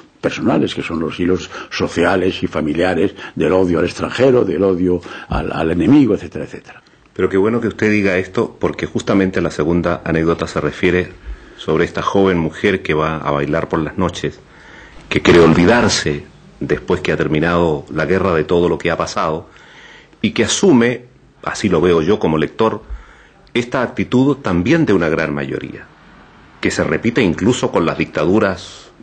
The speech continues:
Speaker 2: modernas después de la Segunda Guerra Mundial. Quiere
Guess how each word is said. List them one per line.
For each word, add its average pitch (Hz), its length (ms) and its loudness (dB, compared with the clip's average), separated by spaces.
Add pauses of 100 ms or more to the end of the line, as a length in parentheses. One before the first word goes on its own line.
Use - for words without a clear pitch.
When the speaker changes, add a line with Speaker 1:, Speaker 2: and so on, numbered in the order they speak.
Speaker 2:
modernas 87 920 0 (240)
después 95 300 0
de 107 60 2
la 87 100 2
Segunda 85 280 -2
Guerra 78 220 -2
Mundial. 67 300 -8 (2750)
Quiere 113 380 4